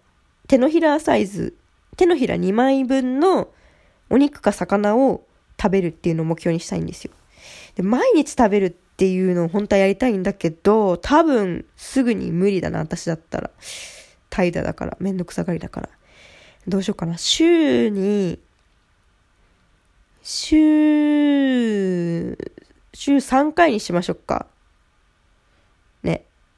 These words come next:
週三回の、週三日、週のう、一週間のうち三日間は必ず手のひらサイズの、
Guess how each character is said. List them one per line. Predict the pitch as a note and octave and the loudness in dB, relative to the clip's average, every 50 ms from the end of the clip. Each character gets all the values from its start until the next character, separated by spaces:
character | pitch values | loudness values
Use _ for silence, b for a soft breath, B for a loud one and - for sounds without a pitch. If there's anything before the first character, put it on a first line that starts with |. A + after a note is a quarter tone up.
| - | -20
週 | - - - D4 C4 B3 | -8 -2 0 2 2 2
三 | - A#3+ A3+ A#3 A#3 | 2 0 0 0 2
回 | - A#3+ A3+ A3 A3+ | 2 0 2 2 0
の、 | B3 C4 A#3 F3+ - - _ _ _ _ _ _ _ _ _ _ _ _ _ _ _ _ _ _ _ _ _ _ _ - | 0 0 0 0 -4 -6 _ _ _ _ _ _ _ _ _ _ _ _ _ _ _ _ _ _ _ _ _ _ _ -16
週 | - - - D#4 C#4+ | -12 -6 -2 0 0
三 | A#3+ A3 A3+ A3 | 2 0 -2 -2
日、 | - - C#4 - - _ _ - | 0 2 2 2 2 _ _ -12
週 | - - - D#4+ D#4 D4 C#4+ C#4 C4+ C4 A#3+ | -6 -2 0 0 2 2 0 0 0 -2 -2
の | G#3+ G#3 G#3 | -2 -2 -4
う、 | G#3 G3+ _ _ _ _ - | -4 -6 _ _ _ _ -6
一 | A#3 | -6
週 | - - - D4 | -4 -2 -2 0
間 | - C4+ B3+ | 2 2 0
の | A#3+ | 0
う | A#3 A#3 | -2 -2
ち | - C4+ B3+ | -2 -4 -2
三 | A#3+ B3 B3 | -2 -2 -4
日 | - - D#4+ D#4 | -2 -2 -4 -2
間 | - D4+ C4+ B3+ B3 B3+ | 0 2 2 2 2 2
は | C#4+ C#4 A#3+ - B B B B B B B - | 2 2 2 0 B B B B B B B -2
必 | C4+ B3 B3+ C4 C4 C4+ C4+ B3+ | 0 2 2 2 2 2 2 2
ず | D#4 D#4+ C#4+ - - b b b b | 2 2 0 0 -2 b b b b
手 | - A3+ | -2 0
の | A#3 B3+ | 0 2
ひ | B3+ C4+ | 0 0
ら | C4 C4 | 0 0
サ | - D4 C4+ | 0 0 0
イ | B3 A3+ | 0 0
ズ | F#3+ G3+ | -2 -4
の、 | G3 A3+ C4+ C#4 A3+ - | -2 0 2 2 2 0